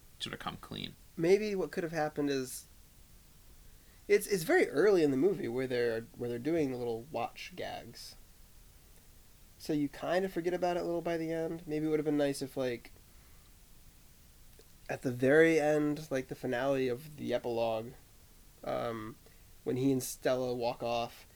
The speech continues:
Speaker 2: maybe he just, like, <laughs> I don't know, takes out his watch to see, like, what time it is, and then they just march away, maybe. I don't know, something. They march off to do the curtain call. What do you think of the curtain call?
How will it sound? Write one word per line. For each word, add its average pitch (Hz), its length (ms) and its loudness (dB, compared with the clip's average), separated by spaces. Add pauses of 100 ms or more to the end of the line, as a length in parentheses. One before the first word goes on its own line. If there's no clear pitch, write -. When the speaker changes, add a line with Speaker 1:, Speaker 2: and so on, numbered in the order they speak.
(260)
Speaker 2:
maybe 139 280 6
he 135 100 0
just, 127 200 -4
like, - 420 -2 (360)
<laughs> - 340 -20
I 160 80 0
don't 175 80 8
know, 147 100 10
takes 151 320 -2
out 147 160 6
his 135 140 0
watch 135 380 -4
to 131 80 -4
see, 131 240 -4
like, 120 220 -6
what 139 140 -4
time 135 240 -2
it 131 60 -2
is, 127 160 -2
and 143 80 -2
then 175 60 2
they 190 80 4
just 185 140 -2
march 156 500 0
away, 101 380 -8
maybe. 110 280 -12
I 220 100 2
don't 139 160 0
know, 90 180 -10
something. 123 520 -6 (1160)
They 151 140 0
march 151 400 2
off 127 320 -2
to - 100 -10
do 127 140 -6
the 113 80 -8
curtain 113 340 -10
call. 110 360 -10 (320)
What 170 100 2
do 226 60 2
you 233 40 6
think 208 120 8
of 190 40 6
the 160 60 2
curtain - 300 -6
call? - 260 -12